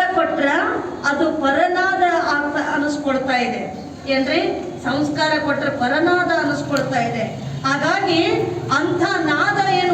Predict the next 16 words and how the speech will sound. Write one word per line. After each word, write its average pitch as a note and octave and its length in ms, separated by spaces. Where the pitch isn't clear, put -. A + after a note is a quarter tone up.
ಒಳಗಡೆ E4+ 440
ಇದೆ E4 200
ಅಲ್ಲ, D4+ 260
ಆ - 20
ನಾದಗಳನ್ನ E4+ 720
ಕೇಳ್ತಾ, E4 400
ಕೇಳ್ತಾ, C#4+ 400
ಕೇಳ್ತಾ, C#4+ 420
ಕೇಳ್ತಾ, C#4 400
ಕೇಳ್ತಾ A#3+ 400
ಮೈ B3+ 240
ಮರಿತ D#4+ 320
ಅಕ್ಕ - 220
ಏನ್ E4+ 320
ಮಾಡ್ತಾರಂತಂದ್ರೆ C#4+ 1200
ಅಗ್ನಿ-, C#4+ 420